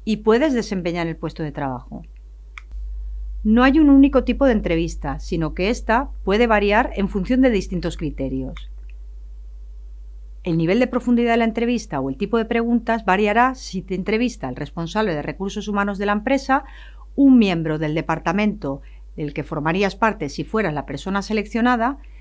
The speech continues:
el personal directivo o gerente de la organización o bien un miembro de una consultora externa. Según las personas que intervienen, lo más habitual es que encuentres entrevistas individuales en las que participa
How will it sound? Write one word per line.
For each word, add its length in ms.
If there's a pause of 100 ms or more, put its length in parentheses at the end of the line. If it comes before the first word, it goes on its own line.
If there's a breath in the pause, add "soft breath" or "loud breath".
(240 soft breath)
el 180
personal 600
directivo 760
o 120
gerente 380
de 80
la 100
organización 760 (380 loud breath)
o 100
bien 180
un 100
miembro 300
de 80
una 180
consultora 440
externa. 500 (1300 soft breath)
Según 340
las 160
personas 420
que 80
intervienen, 680 (400 soft breath)
lo 140
más 180
habitual 580
es 140
que 80
encuentres 480
entrevistas 580
individuales 840
en 80
las 140
que 100
participa 680